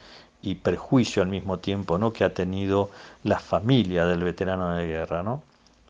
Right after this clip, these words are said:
Eh, si, si bien el veterano es el, es el eje del problema de la guerra de Malvinas, eh, las personas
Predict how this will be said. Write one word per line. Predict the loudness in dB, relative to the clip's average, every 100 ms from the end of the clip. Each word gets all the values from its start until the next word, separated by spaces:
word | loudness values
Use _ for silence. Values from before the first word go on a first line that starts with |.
| -8
Eh, | -6 -4
si, | 0 0 2 0 -2 -4
si | -6 -4
bien | 0 0 0 -2 -2
el | -2 -2
veterano | -2 0 0 0 -2
es | -2 -2
el, | 0 -2 -4 -8 -18 -20 -20 -10
es | -6 -2
el | 2 2
eje | 0 2 2 4 2 0 -2 -4 -6
del | -2 0 0 -2
problema | 2 4 6 4 4 2 0 _
de | -4
la | 0
guerra | 2 2 2
de | 0
Malvinas, | 0 2 2 0 -2 -10 -20 -20 -20 -20 _ _ -8
eh, | -4 0 0
las | -2
personas | -2 -2 0 0